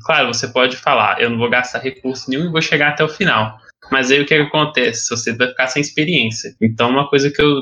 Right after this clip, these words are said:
uma coisa que eu tive muito prazer, por exemplo, de jogar recentemente Tales of Vesperia,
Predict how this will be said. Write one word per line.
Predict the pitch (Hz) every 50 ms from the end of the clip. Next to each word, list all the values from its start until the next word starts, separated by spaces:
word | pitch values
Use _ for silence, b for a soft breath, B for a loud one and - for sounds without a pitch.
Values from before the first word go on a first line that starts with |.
| - _ _
uma | -
coisa | - 123 120 120 120
que | - 135
eu | 139 135
tive | - - 139 127
muito | 131 160 165
prazer, | - 180 151 135 127 131 117
por | 131 120
exemplo, | 117 120 113
de | 113 -
jogar | 127 117 113 117
recentemente | 117 123 123 123 - 120 113 - 117 117 113 113
Tales | 117 120 117 117
of | 123 117 117 110
Vesperia, | 110 110 110 110 - 139 160 170 135 117 110 113 113 B